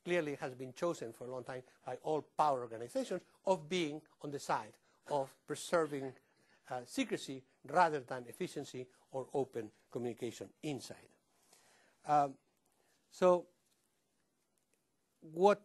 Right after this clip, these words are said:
he tried to do deliberately is to <clears throat> address the aggregative process itself by impeding the principle of its rep-, of its reproduction.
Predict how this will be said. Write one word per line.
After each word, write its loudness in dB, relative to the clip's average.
he 0
tried 0
to 4
do 4
deliberately 2
is -8
to 0
<clears throat> 0
address 4
the 2
aggregative 4
process 2
itself 4
by 8
impeding 0
the 0
principle 2
of 0
its -2
rep-, -2
of 4
its -6
reproduction. 2